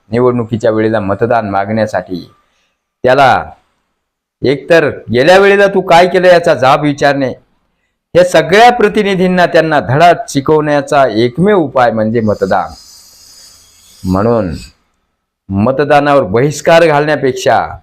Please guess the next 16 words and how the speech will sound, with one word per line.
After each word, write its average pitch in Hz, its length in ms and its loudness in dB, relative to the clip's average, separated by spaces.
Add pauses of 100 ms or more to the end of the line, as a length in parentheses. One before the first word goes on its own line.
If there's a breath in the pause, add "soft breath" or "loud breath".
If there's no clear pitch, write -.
(580)
आपल्या 170 340 0
मताच्या 175 480 2
आधारे 147 640 0 (360)
नवीन 123 840 0 (560)
प्रतिनिधी 156 600 -2
निवडून 175 640 0
देणं 147 380 -2 (380)
हे 104 80 0
फार 110 360 -4
गरजेचं 104 520 -2
आहे. 85 360 -4 (580)
तेव्हाच 117 760 0 (340)
दादाभाई 139 580 0
नौरोजी 139 460 -2
यांच्या 135 320 0
शब्दामध्ये 104 720 -2